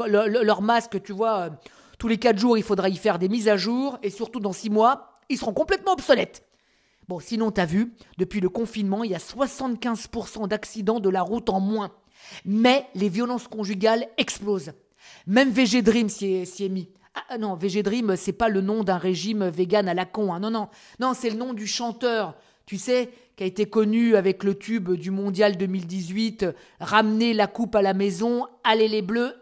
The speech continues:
allez ». Bon, bah, manifestement, ce crétin, il a surtout ramené les coups à la maison, allez les Bleus, allez.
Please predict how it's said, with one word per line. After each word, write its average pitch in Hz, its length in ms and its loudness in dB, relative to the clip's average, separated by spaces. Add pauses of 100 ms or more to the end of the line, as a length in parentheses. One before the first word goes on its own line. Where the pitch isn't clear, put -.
allez ». 254 400 -2 (600)
Bon, 196 100 4
bah, 190 140 2
manifestement, 220 720 2
ce 220 160 -4
crétin, 220 560 -2
il 202 140 -2
a 196 60 0
surtout 214 360 -6
ramené 202 300 0
les 196 140 -2
coups 285 500 2
à 214 80 2
la 190 100 2
maison, 196 420 -2 (360)
allez 233 240 6
les 202 140 6
Bleus, 220 360 2 (220)
allez. 196 280 -2